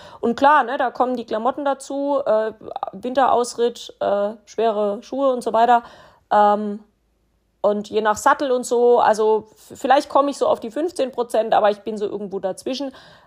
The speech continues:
Ähm, ja, der merkt mich kaum. Das heißt, da muss man sagen, da passt es einfach. Wenn du dir also ein neues Pferd zulegen möchtest, wenn du wirklich reiten möchtest, finden wir das einen ganz, ganz wichtigen Gedanken, dass du da einfach die Zahl mal durchrechnest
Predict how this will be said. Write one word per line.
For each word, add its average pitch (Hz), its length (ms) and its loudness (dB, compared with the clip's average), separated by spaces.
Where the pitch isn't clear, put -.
Ähm, 226 340 2
ja, 254 260 2
der 190 80 -2
merkt 196 300 -6
mich 254 160 -12
kaum. 269 300 0
Das - 200 -8
heißt, 233 320 0
da 233 140 0
muss 254 180 -6
man 247 160 -6
sagen, 240 500 0
da 208 160 -2
passt - 560 -12
es 180 240 -4
einfach. - 760 -8
Wenn 285 320 4
du 285 120 -6
dir 214 340 -2
also 190 600 0
ein 180 380 0
neues 320 460 2
Pferd 185 600 -6
zulegen 190 680 -4
möchtest, 208 720 -4
wenn 214 180 -2
du 208 160 -6
wirklich 214 440 -6
reiten 214 400 0
möchtest, 208 640 -4
finden 208 240 -8
wir 196 100 -2
das 196 140 -8
einen 196 80 -8
ganz, 208 220 -6
ganz 196 200 -10
wichtigen 196 300 -10
Gedanken, 185 440 -6
dass - 180 -2
du 202 80 -10
da 196 160 -2
einfach 196 260 -4
die - 140 -20
Zahl 190 180 -4
mal 185 140 -6
durchrechnest 247 720 -2